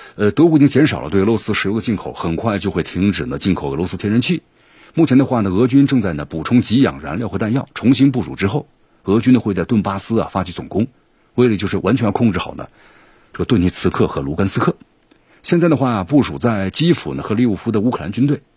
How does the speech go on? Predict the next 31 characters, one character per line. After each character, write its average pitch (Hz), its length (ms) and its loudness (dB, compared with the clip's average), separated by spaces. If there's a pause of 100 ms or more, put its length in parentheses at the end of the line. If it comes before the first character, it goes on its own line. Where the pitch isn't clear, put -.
(140)
那 104 80 2
么 110 80 6
也 107 140 0
选 69 220 -6
择 71 100 -10
了 - 160 -12 (160)
也 76 80 -4
要 76 80 -4
赶 64 180 -4
赴 82 140 -4
这 76 80 -4
个 - 60 -14
顿 78 120 -2
巴 71 100 -6
斯。 - 220 -6 (840)
现 151 180 2
在 139 300 2
看 135 160 0
来 113 80 0
的 113 100 0
话 113 140 0
呢， 92 180 -2
顿 113 220 2
巴 110 140 -2
斯 104 640 -4
这 - 80 -8
个 98 60 -6
决 98 180 -4
战 113 200 -2
就 95 80 -2
要 82 80 -6